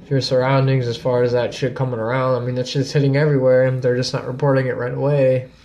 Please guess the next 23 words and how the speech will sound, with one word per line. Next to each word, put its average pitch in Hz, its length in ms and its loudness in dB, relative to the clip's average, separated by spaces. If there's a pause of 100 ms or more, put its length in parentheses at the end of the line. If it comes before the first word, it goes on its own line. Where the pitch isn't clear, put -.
(120)
They 131 220 0
are, 131 340 2
but 120 220 -2
China 131 340 0
is 120 180 0
only 127 200 2
reporting 120 440 0
the 120 80 -2
most 123 300 -2
that 135 80 -10
they 113 140 -4
can, 120 420 -2
and 117 80 -6
they 117 80 -4
don't 120 180 -2
even 113 140 -4
wanna, 113 380 -6 (440)
I'm 139 220 2
sure 147 240 2
they're 123 140 0
not 117 200 -8
reporting 120 420 -2
everything. 113 540 -6